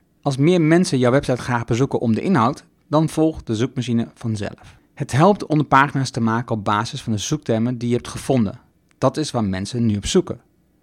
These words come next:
Daar wil je zeker op gevonden worden. Wanneer deze mensen dan naar je website komen, dan vinden ze het fijn dat de tekst staat die ze begrijpen en prettig te lezen is.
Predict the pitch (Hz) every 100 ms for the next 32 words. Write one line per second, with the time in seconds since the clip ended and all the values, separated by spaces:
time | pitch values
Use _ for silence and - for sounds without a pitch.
0 | _ 123 139 139 147 135 - 143 104 127
1 | 175 - 98 - - - 50 50 120 _
2 | _ _ _ _ _ _ _ - 147 147
3 | 165 175 143 135 139 135 123 117 113 110
4 | 107 185 - 110 - 95 98 143 165 _
5 | _ - 123 - 185 151 113 - 135 147
6 | 175 151 110 107 - 185 180 - 135 131
7 | - 110 107 98 - 123 120 127 104 110
8 | 101 107 107 - 92 92 98 - - -